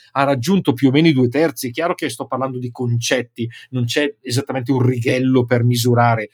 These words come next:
ma insomma spero che i concetti siano chiari. Insomma, quando è matura ragionevolmente a sufficienza,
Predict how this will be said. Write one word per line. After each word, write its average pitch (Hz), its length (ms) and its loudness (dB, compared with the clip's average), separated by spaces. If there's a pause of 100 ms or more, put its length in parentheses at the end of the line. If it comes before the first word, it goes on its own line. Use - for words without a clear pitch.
(160)
ma 135 100 -4
insomma 131 280 -2
spero 139 340 2
che 147 100 -2
i 139 40 -6
concetti 131 500 -4
siano 143 240 0
chiari. 139 300 2
Insomma, 131 340 0 (240)
quando 185 400 2
è 151 40 6
matura 147 500 2
ragionevolmente 143 1000 0
a - 20 -2
sufficienza, 160 840 -2